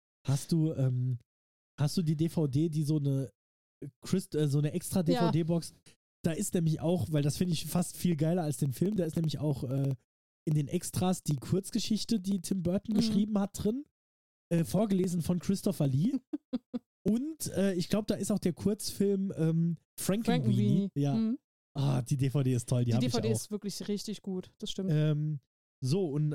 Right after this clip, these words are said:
Speaker 1: ab jetzt sind wir an einem Punkt, wo wir auch die Namen, äh, der, äh,
Speaker 2: Oh.
Speaker 1: der Leute haben, die
Speaker 2: Sehr
Speaker 1: es
Speaker 2: gut.
Speaker 1: geschrieben
Speaker 2: Danke, Jess.
Speaker 1: haben. Äh, äh, jetzt lass mich mal gucken, was der nächste ist, äh, den wir.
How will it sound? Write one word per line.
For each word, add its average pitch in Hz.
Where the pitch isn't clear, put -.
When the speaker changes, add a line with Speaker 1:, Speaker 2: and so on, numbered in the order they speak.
Speaker 1:
ab 147
jetzt 180
sind 208
wir 180
an 175
einem 170
Punkt, 185
wo 160
wir 160
auch 139
die 143
Namen, 202
äh, 170
der, 160
äh, 156
Speaker 2:
Oh. 359
Speaker 1:
der 160
Leute 180
haben, 185
die 160
Speaker 2:
Sehr 294
Speaker 1:
es 269
Speaker 2:
gut. 208
Speaker 1:
geschrieben 190
Speaker 2:
Danke, 190
Jess. 180
Speaker 1:
haben. 220
Äh, 160
äh, 147
jetzt 143
lass 147
mich 151
mal 139
gucken, 175
was 143
der 143
nächste 147
ist, 139
äh, 127
den 127
wir. 117